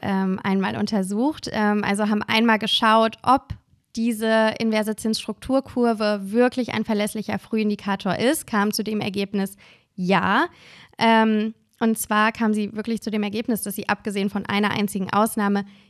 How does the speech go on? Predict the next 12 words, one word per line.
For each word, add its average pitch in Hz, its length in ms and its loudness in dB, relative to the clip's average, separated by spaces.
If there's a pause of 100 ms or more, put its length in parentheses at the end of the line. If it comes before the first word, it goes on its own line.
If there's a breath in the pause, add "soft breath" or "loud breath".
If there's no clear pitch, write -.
(140)
jedem 262 540 0
wirtschaftlichen, 208 880 -2
äh, 202 340 2
Abschwung 208 460 -2
diese 202 300 0
umgekehrte 202 540 -4
Zinsstrukturkurve 196 920 -4
eben 196 220 -2
vorausging, 196 800 -2 (440 loud breath)
also 196 260 0
seit 202 280 -2
neunzehnhundertfünfundfünfzig. 202 1600 -2